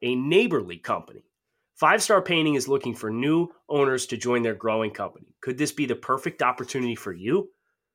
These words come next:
Are you driven? Do you have the heartbeat of an entrepreneur? If you're interested in running your own business, text Five Star at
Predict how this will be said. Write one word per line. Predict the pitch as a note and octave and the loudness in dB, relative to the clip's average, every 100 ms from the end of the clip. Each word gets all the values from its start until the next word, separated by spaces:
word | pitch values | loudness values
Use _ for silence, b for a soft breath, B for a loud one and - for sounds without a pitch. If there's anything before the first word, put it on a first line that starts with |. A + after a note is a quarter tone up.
| _ _ - | _ _ -10
Are | |
you | F#2+ F#2 | -10 -6
driven? | C3 D#3 E3+ F3 F3 - | 2 2 4 2 -2 -10
Do | - | -4
you | B2+ | 2
have | C3 B2 | 2 2
the | |
heartbeat | - F3 F#3+ - E3+ | 2 2 2 0 -2
of | D#3 | 2
an | D3 | 4
entrepreneur? | C#3+ C3+ - B2+ F#2+ - _ _ _ | 4 2 -2 -4 -4 -8 _ _ _
If | C#3 A#2+ | -2 0
you're | C#3 | 2
interested | D#3 E3 E3+ F3+ | 2 0 0 2
in | D3 C3 | 2 2
running | C3+ D3+ | 2 2
your | D#3+ | 0
own | D#3+ C#3+ D3+ | 0 0 0
business, | A#2+ G2 A#2 - | -2 0 -4 -2
text | C3 - | -4 -6
Five | - B2 D#3 E3+ | 0 2 2 0
Star | - G2 F#2 | -4 -2 -4
at | - G#2+ | -6 -10